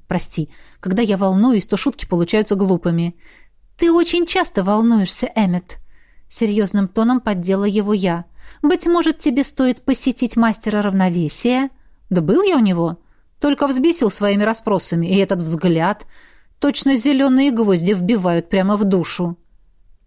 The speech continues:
Я кивнула, соглашаясь. Изергаст такой.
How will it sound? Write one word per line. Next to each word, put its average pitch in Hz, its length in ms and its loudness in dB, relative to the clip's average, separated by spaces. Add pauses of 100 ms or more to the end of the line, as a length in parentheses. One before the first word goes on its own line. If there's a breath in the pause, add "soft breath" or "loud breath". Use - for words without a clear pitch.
(160)
Я 262 200 0
кивнула, 214 600 0
соглашаясь. 185 840 -4 (160)
Изергаст 247 580 -2
такой. 180 560 -2